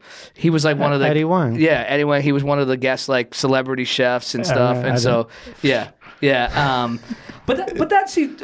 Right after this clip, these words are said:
Speaker 1: uh, b-, before I get to that, so that, it was an hour out of the way because I think it's the Chinese and Burton from New York planning a party. Neither one of us know Houston, right?
Speaker 2: Yeah.
Speaker 1: So, like,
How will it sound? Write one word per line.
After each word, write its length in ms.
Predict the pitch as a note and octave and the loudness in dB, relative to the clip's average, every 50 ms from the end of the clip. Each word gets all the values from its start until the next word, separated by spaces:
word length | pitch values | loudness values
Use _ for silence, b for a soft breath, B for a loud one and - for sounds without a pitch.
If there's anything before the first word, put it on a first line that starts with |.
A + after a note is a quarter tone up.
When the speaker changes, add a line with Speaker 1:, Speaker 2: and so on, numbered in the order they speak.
| - - - | -12 -4 -2
Speaker 1:
uh, 80 | F3 D#3 | -2 -2
b-, 260 | C#3+ D3+ D3+ D#3+ D#3 | -2 -4 -6 -6 -2
before 280 | E3+ E3 F3+ - A#3 A3 | 0 0 2 2 4 4
I 40 | F3 | 4
get 120 | E3 D#3 - | 2 2 2
to 60 | C3+ | 0
that, 100 | A#2+ A#2 | 0 2
so 120 | E3+ D#3 | 0 0
that, 280 | D3 C#3+ D3 D#3+ F3 - | 0 -2 -2 -2 0 0
it 80 | F#3+ F3+ | 2 2
was 140 | F3 E3+ E3 | 2 4 2
an 100 | E3 E3 | 2 2
hour 280 | F#3+ A#3+ C4+ B3 G#3+ | 2 2 2 4 4
out 160 | G3 F3+ E3+ | 2 2 0
of 80 | D#3+ D3 | 0 -2
the 60 | C#3+ | -4
way 220 | C#3 C3+ C3+ C3+ B2+ | -2 -2 -2 -2 -2
because 280 | B2 B2 - C#3+ B2+ | -4 -4 -4 -2 -2
I 80 | C3+ B2+ | -2 -2
think 400 | - - C3+ C3 A#2 - - - - _ _ _ _ _ _ _ _ - | -2 -2 -4 -4 -6 -8 -14 -20 -20 _ _ _ _ _ _ _ _ -8
it's 220 | D#3 C#3+ - - | -8 -8 -8 -8
the 140 | - - C#3 | -8 -6 -4
Chinese 760 | - - C#3 C3 C#3+ D3+ E3 F3+ G3 A3 A3+ A3+ - - - b b b b b b b - - | -2 0 0 0 -2 -2 -2 -2 0 0 0 -2 -2 -6 -8 b b b b b b b -6 -4
and 200 | B2+ B2+ A#2+ A#2 | -4 -2 -2 0
Burton 320 | C3+ C#3+ C#3+ A2 B2 A#2+ | 0 0 0 0 -4 -8
from 200 | A2+ - B2+ A#2+ B2 | -8 -6 -4 -2 0
New 60 | B2 | 0
York 480 | A#2+ A#2+ A#2+ A#2+ A#2 A2 G#2+ - - - | 2 2 2 2 2 0 -2 -6 -10 -8
planning 320 | - C#3+ C3 B2+ B2+ A#2+ A#2 | -4 -2 -2 -2 -2 -2 -4
a 20 | |
party. 380 | - - C3 B2 B2 A#2 A2+ A#2 | -2 -2 0 0 0 0 0 0
Neither 260 | B2+ C#3+ D3 D3 C#3 | 0 2 2 2 2
one 160 | C3+ C3 B2+ | 0 -2 -2
of 60 | A2+ | -2
us 160 | A2+ G#2 - B2+ | -4 -4 -4 -2
know 100 | A#2 G#2+ | -2 -2
Houston, 500 | G#2 A2+ A2+ A2 - - F#2+ D#2 D#2 G2+ | 0 0 0 0 -2 -2 -4 -4 -2 -2
right? 200 | G#2 G#2+ A2 B2 | 0 0 2 0
Speaker 2:
Yeah. 60 | B2+ | 0
Speaker 1:
So, 200 | - - - B2+ A#2 | -2 0 0 2 2
like, 280 | A#2 A#2 A2 G#2 - | 2 0 0 -2 -6